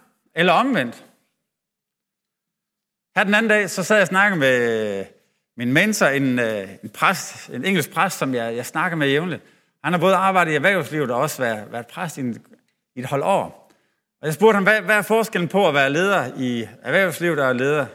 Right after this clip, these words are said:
i kirken?" Så sagde han: "Jeg tror grundlæggende, det kan gøres ens begge steder," siger han så. Så siger han: "Dengang jeg fik ansvaret for en afdeling, så gik jeg ind til dem, og så det første, jeg spurgte dem om, det var: 'Hvordan kan jeg tjene jer?'"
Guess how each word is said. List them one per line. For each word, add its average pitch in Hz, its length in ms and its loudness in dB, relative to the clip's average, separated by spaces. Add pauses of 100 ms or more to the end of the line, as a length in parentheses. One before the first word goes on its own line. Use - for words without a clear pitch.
(160)
i 117 100 -16
kirken?" 123 540 -12 (120)
Så - 160 -14
sagde 147 200 -6
han: 135 140 -2
"Jeg 147 120 -2
tror 147 240 -2
grundlæggende, 147 480 -4
det 113 80 -12
kan 110 80 -20
gøres 120 460 -8
ens 123 300 -12
begge 123 240 -14
steder," 69 340 -12
siger - 200 -20
han 95 120 -20
så. 101 60 -20 (1400)
Så 160 60 -8
siger 175 160 2
han: 160 80 2
"Dengang 185 260 2
jeg 185 100 2
fik 185 160 2
ansvaret 170 440 2
for 143 140 -2
en 139 60 0
afdeling, 151 440 -2 (1080)
så 180 120 -2
gik 180 180 4
jeg 202 100 2
ind 214 180 -2
til 185 180 0
dem, 139 100 -4
og 135 100 -8
så 185 80 -8
det 165 100 -10
første, 208 360 -2
jeg 147 100 -2
spurgte 185 320 -6
dem 123 100 -8
om, 131 360 -6 (260)
det 151 120 -6
var: 135 300 -4 (840)
'Hvordan 131 360 -6
kan 135 160 -8
jeg 117 100 -6
tjene 120 320 -12
jer?'" 95 140 -18